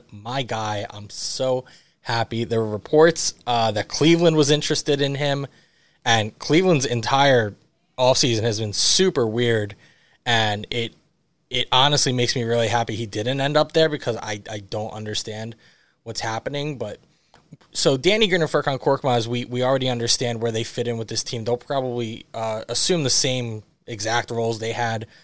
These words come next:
last year. I do think that the Korkmaz deal does kind of lock him in for, like, consistent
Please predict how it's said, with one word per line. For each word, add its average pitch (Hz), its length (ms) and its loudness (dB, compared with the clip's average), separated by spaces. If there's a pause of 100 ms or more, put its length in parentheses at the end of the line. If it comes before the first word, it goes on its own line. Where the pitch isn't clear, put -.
(320)
last 120 360 2
year. 120 180 2
I 123 120 0
do 147 220 -4
think 131 320 -2
that 113 260 -6
the 107 100 -10
Korkmaz 120 560 -2
deal 113 220 -2
does 120 380 -2
kind 117 320 -6
of 104 320 -8
lock 117 420 -2
him 120 220 -2
in 117 240 -8
for, 107 360 -8
like, 98 180 -12
consistent - 840 -4